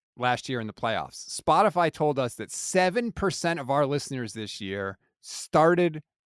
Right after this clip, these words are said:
watching or listening to the podcast after that game, for that broadcast.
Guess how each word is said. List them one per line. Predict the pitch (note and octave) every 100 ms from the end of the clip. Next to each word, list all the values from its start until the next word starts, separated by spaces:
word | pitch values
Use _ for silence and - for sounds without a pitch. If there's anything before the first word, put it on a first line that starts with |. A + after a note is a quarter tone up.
| -
watching | B2 D3 D3 D#3 C#3
or | B2
listening | C3 - C3
to | B2
the | A2
podcast | - A#2 - A2 G2+ - _ _
after | C#3 D#3+ - F3
that | D3+ C#3+ -
game, | C#3 G2+
for | - C#3+ D3
that | C#3 C3+
broadcast. | B2 B2 B2+ - F#2 - -